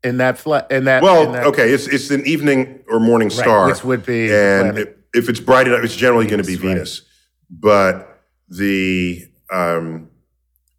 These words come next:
Speaker 2: it's, it's rare that there's another really cool star next to it. And Venus is always in the
Speaker 1: Yeah.
Speaker 2: sky, either with the waning crescent or the waxing
Speaker 1: Yes.
Speaker 2: crescent. So typically that's
Speaker 1: Yeah.
Speaker 2: Venus in practice.
Speaker 1: And
Speaker 2: It's
Speaker 1: by the
Speaker 2: Venus.
Speaker 1: way, it's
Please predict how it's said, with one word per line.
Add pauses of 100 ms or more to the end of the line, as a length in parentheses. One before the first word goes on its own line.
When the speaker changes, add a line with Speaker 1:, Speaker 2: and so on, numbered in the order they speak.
Speaker 2:
it's,
it's
rare
that
there's
another
really
cool
star
next
to
it. (160)
And
Venus
is
always
in
the
Speaker 1:
Yeah.
Speaker 2:
sky, (460)
either
with
the (320)
waning
crescent
or
the
waxing
Speaker 1:
Yes.
Speaker 2:
crescent. (240)
So
typically
that's
Speaker 1:
Yeah.
Speaker 2:
Venus
in
practice.
Speaker 1:
And
Speaker 2:
It's
Speaker 1:
by
the
Speaker 2:
Venus.
Speaker 1:
way,
it's